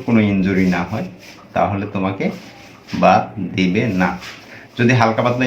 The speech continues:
ইনজুরি হয়, তোমার এটা সমাধান করে পরবর্তী ব্যাচেও তোমাকে ট্রেনিং করা হবে। এজন্য ট্রেনিং সেন্টারে গেলে অনেকেই বিভিন্ন ধরনের চিন্তা ভাবনা করে যে আমি যদি, আমার পা যদি ভেঙে যায় বা আমার যদি কোনো ধরনের জ্বর,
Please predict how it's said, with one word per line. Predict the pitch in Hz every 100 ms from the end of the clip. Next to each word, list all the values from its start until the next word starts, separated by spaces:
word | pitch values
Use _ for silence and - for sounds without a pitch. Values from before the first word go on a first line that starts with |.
| 120
ইনজুরি | 113 117 117
হয়, | 123 120
তোমার | 110 104
এটা | 98 113
সমাধান | 104 104 110 110
করে | 110 110 110
পরবর্তী | 98 101 104 95
ব্যাচেও | 101 98 120 120
তোমাকে | 104 98 90
ট্রেনিং | 95 90 87
করা | 73 - -
হবে। | - - - - - - - - - - - - _ _ -
এজন্য | 127 131 156 160 220 - - -
ট্রেনিং | 120 117 127 139
সেন্টারে | 127 113 117 113 110
গেলে | 110 117 117 117 - -
অনেকেই | 107 113 123 120 107
বিভিন্ন | 104 107 107
ধরনের | 104 104 98 -
চিন্তা | 98 92 101
ভাবনা | 98 98 101
করে | 95 98 95
যে | 92 90
আমি | 90 90
যদি, | 92 92 92 90
আমার | 90 90 -
পা | 92 90 90
যদি | 90 90
ভেঙে | 95 90 90
যায় | 90 87 87
বা | 90 90
আমার | 90 90 - - - - - - -
যদি | 98 92 92 90 -
কোনো | 104 95
ধরনের | 95 95 92
জ্বর, | 107 95